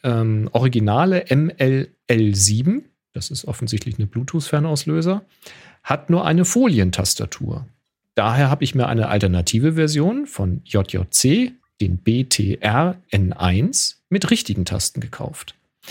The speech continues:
Diese unterstützt so einfache Dinge wie das Fokussieren bei halb durchgedrückten Auslösen leider,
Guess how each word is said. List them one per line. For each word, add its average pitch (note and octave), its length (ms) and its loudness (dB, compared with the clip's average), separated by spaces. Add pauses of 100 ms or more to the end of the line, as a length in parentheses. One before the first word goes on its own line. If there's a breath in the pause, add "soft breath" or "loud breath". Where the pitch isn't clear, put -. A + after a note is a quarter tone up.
(360 loud breath)
Diese B2+ 480 2
unterstützt G3+ 720 2
so - 100 0
einfache D#3+ 460 2
Dinge D3 260 2
wie C3 60 0
das A2 140 2
Fokussieren C3+ 720 2
bei D3+ 180 2
halb C3+ 260 0
durchgedrückten C3+ 720 -2
Auslösen B2+ 720 0
leider, B2+ 540 2